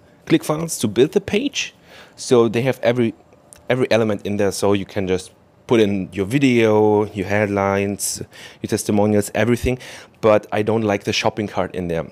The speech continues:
And that's where comes my, my shopping cart in. Um, it's a Thrive cart. It's an independent software. So, um, it doesn't charge you, like, monthly fees. It doesn't charge you a percentage of the sales.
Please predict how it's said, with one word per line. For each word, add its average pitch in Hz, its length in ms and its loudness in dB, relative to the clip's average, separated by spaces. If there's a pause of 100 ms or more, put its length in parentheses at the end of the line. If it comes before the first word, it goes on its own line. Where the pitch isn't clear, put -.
(120)
And 95 200 -2
that's 104 280 0
where 101 240 2 (520)
comes 104 440 0
my, 95 460 -2
my 131 160 0
shopping 156 320 -2
cart 127 300 -2 (100)
in. 113 300 -4 (840)
Um, 95 400 -4
it's - 280 -4
a 98 100 0
Thrive 117 500 0
cart. 170 360 0 (340)
It's - 320 -6 (100)
an 95 220 -4
independent 127 500 -2
software. 147 460 -4 (920)
So, 117 580 2
um, 98 320 -2 (260)
it 101 120 -10
doesn't 98 260 -2
charge 101 360 0
you, 98 240 0
like, 87 420 -2
monthly 92 420 -4
fees. 110 680 2 (360)
It 95 120 -12
doesn't 98 320 2
charge 98 420 -2
you 98 280 -2
a 95 40 -4
percentage - 600 -10
of - 180 -10
the - 80 -20
sales. 104 640 0